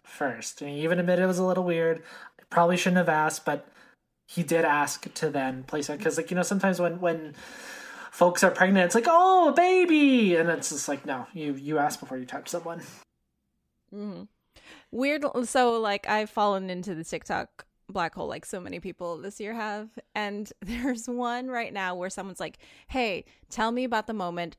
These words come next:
Speaker 2: that you realize that the bar is really low for men." And so many of them are just like, "Oh, yeah," like, from, uh, either a male perspective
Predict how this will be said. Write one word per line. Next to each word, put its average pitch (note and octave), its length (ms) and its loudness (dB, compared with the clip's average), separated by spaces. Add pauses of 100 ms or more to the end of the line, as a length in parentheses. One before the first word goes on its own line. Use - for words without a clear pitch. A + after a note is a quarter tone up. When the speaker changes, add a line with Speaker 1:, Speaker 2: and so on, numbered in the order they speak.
(120)
Speaker 2:
that E3+ 540 -4
you F3+ 220 -12
realize E3 380 -8
that E3+ 180 -14
the D#3+ 60 -14
bar D#3+ 320 -6
is E3 160 -8
really D3+ 240 -8
low D3+ 160 -8
for D#3 160 -12
men." F3+ 300 -2 (240)
And F#3+ 120 -12
so D#4+ 320 2
many E4 360 -2
of C#4 100 -4
them G#3+ 220 -6
are G#3 140 -2
just G#3 280 -8
like, G3 420 -6 (320)
"Oh, C4+ 140 4
yeah," C#4+ 380 0
like, G3 280 -8 (120)
from, G3+ 400 -10
uh, E3+ 360 0
either E3+ 380 -4
a D#3 100 -4
male D#3+ 260 -6
perspective E3+ 680 -10